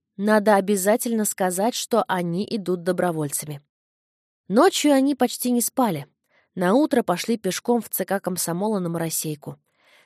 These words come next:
Там спросили, кем они хотят стать на фронте. И Валя за себя и за подругу ответила: «Пулеметчицами». В ответ кивнули, и этот кивок Валя приняла за согласие. В конференц-зале было много девушек.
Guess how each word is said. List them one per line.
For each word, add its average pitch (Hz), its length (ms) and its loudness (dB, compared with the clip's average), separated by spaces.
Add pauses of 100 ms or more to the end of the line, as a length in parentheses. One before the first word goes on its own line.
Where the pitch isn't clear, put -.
(140)
Там 339 200 4
спросили, 285 560 2
кем 294 320 0
они 226 160 2
хотят 220 320 -4
стать - 300 -2
на 214 100 0
фронте. 185 500 -2 (760)
И 196 160 2
Валя 320 300 6
за 226 120 0
себя 240 400 2
и - 20 8
за 208 140 -2
подругу 208 480 2
ответила: 208 540 2
«Пулеметчицами». 175 1040 -4 (560)
В 196 80 4
ответ 294 340 4
кивнули, 285 560 0 (400)
и 202 120 -2
этот 247 300 4
кивок 233 460 -2
Валя 240 300 2
приняла 202 420 -2
за 190 100 -6
согласие. 185 680 -4 (1040)
В - 120 -20
конференц-зале 277 840 4
было 262 260 4
много 240 340 2
девушек. 160 560 -6